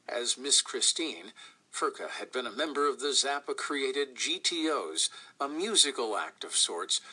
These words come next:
composed entirely of very young groupies. She was also the inspiration for the song Christine's Tune,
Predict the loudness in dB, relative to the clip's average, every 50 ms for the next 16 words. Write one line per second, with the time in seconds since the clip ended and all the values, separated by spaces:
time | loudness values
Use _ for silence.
0 | -20 -20 _ -10 -10 -10 -8 -4 -2 -2 -2 -2 -2 -4 -6 -6 -4 -4 0 0
1 | 0 0 0 -2 -2 -2 -2 -2 -4 -4 -6 -2 0 2 2 2 0 -2 -4 -4
2 | -4 -2 -2 -2 -6 -10 -12 -10 -4 -4 -2 -4 -4 -6 -10 -8 -2 0 0 0
3 | -2 -6 -20 -20 -20 -20 _ _ -4 -4 -2 0 0 0 0 0 2 2 2 2
4 | 2 -2 -2 -4 -4 2 2 2 2 2 -2 -2 0 2 2 2 0 0 -4 -8
5 | -8 -6 2 4 4 4 4 2 -2 -4 -4 -8 -14 -20 -20 _ -10 -4 0 2
6 | 4 4 4 4 2 -2 -2 -2 -2 0 4 4 4 4 2 -2 -2 -4 -4 -6
7 | -10